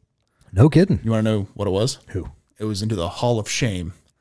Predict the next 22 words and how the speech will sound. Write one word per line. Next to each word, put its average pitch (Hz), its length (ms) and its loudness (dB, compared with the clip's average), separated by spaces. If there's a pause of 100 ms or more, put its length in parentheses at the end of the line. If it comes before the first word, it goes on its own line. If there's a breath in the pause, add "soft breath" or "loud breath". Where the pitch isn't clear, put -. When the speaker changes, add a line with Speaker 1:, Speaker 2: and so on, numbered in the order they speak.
(160)
Speaker 1:
Oh, 120 360 6
boy. 110 480 4
Speaker 2:
Maximum 107 540 -2
Sweat. - 420 -8 (840 loud breath)
Speaker 1:
Damn. - 260 -16 (480)
Speaker 2:
Like, 165 80 6
Speaker 1:
So 175 40 6
Speaker 2:
they 254 140 8
knew 254 160 10
me 220 120 8
so 160 240 4
well 117 260 4
to 139 100 2
Speaker 1:
Yeah. 120 80 8
Speaker 2:
ask 110 220 2
me 123 80 2
to 101 80 -2
do 98 140 -2
that 92 200 0
one. 87 160 -2
Speaker 1:
Oh, 135 140 8
yeah. 87 200 0